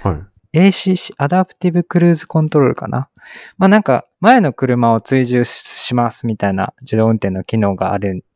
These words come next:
Speaker 2: けど。
Speaker 1: はいはい、あの、使ったことありますよ、僕。
Speaker 2: あ、
Speaker 1: あのー、
Speaker 2: ありますか？
Speaker 1: 高速道路とかで、
Speaker 2: はい。
Speaker 1: あの、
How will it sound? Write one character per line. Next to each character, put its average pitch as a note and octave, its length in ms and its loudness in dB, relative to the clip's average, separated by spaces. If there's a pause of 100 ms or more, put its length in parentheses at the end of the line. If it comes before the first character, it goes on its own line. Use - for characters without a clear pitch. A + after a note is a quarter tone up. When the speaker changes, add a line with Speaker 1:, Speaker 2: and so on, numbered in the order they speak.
Speaker 2:
け - 280 -20
ど。 E3 60 0
Speaker 1:
は D#3+ 60 2
い C#3 60 2
は B2+ 120 0
い、 G#2+ 40 0
あ G#2+ 80 2
の、 A2+ 400 2 (360)
使 - 220 -8
っ - 100 -12
た E3+ 100 -4
こ E3+ 80 -2
と A2+ 80 0
あ G2 40 0
り G#2 80 0
ま A2+ 80 -4
す - 100 -8
よ、 C#2+ 80 -6
僕。 C2+ 480 -12 (680)
Speaker 2:
あ、 E3 80 4
Speaker 1:
あ - 20 4
の G#2 60 0
ー、 - 40 2
Speaker 2:
あ D#3+ 40 2
り E3+ 80 2
ま F3 100 0
す F3 160 -6
か？ - 260 -6 (340)
Speaker 1:
高 F3 220 2
速 F3 300 2
道 E3+ 180 4
路 F#2+ 80 -2
と F2 80 -8
か D2+ 160 -6
で、 D2+ 420 -6 (680)
Speaker 2:
は C#3 200 0
い。 - 20 4
Speaker 1:
あ A2+ 100 0
の、 D#2 400 -8